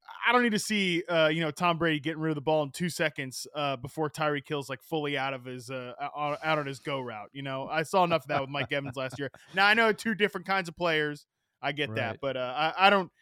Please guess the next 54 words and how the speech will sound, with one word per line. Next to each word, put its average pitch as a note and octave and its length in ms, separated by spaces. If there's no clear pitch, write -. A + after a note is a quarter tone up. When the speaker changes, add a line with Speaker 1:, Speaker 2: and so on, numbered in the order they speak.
Speaker 1:
the G#3 80
Tom B3 240
Brady D3+ 240
stuff, B2 280
man, A#2+ 160
come C#3+ 200
on. F#2 260
I A2+ 60
mean, E3+ 280
it, F3+ 160
also, E3+ 520
it'd D#3+ 260
just F3+ 180
be E3+ 120
hilarious C3+ 520
if A#2 80
the B2+ 80
Dolphins, B2 480
you B2 80
know, A#2 180
they B2+ 140
get C#3 140
in C3 80
trouble C#3 300
for C#3 160
colluding B2+ 460
and A#2+ 100
then A#2 60
they A#2+ 140
actually B2+ 440
end A#2+ 140
up A2+ 100
with A#2 140
Brady. A2+ 340
That A#2 200
would A#2+ 100
be, C3+ 80
Speaker 2:
I C3 100
know. A#2+ 100
Speaker 1:
uh, G#2+ 180
that B2 100
would B2+ 100
be B2 80
pretty A#2+ 200
ridiculous. A#2+ 440
The F#3 80
Lamar A3+ 320
thing A3+ 200
is D3 140
really D#3 160
fascinating C#3 480
too. F3 260
I C3 60
mean, B2+ 260